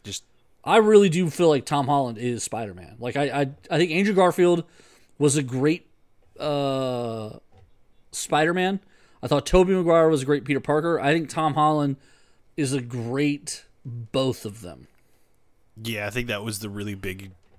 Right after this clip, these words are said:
Speaker 1: kind of point that a lot of people made. That's the point I made a lot, too. Where
Speaker 2: Yeah, he just, he just feels like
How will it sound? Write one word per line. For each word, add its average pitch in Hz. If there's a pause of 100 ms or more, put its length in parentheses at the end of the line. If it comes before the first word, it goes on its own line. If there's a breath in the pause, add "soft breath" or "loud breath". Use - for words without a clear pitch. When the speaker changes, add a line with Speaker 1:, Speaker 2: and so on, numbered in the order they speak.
Speaker 1:
kind 98
of 92
point 95
that 95
a 95
lot 95
of -
people 104
made. 90
That's 160
the 151
point 123
I 120
made 92
a 85
lot, 87
too. 92 (1200 soft breath)
Where 92 (320)
Speaker 2:
Yeah, 208
he 190
just, 247
he 269
just 269
feels 233
like 170